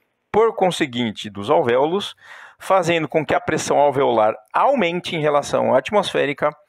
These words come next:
promovendo a saída de ar dos pulmões até chegar num volume de ar dentro dos pulmões que equivale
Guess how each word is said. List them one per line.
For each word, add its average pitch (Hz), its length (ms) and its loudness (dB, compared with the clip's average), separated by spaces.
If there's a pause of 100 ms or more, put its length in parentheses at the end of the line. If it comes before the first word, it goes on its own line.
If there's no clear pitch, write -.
(440)
promovendo 151 560 2
a 147 60 0
saída 135 360 -2
de 135 160 -2
ar 101 140 2
dos 117 180 -6
pulmões 139 580 -2 (380)
até 156 640 0 (480)
chegar 113 580 0 (200)
num 123 240 -2
volume 226 500 2
de 233 140 0
ar 165 180 2
dentro 123 240 -4
dos 139 160 -8
pulmões 139 420 -2 (120)
que - 160 -10
equivale 127 580 -2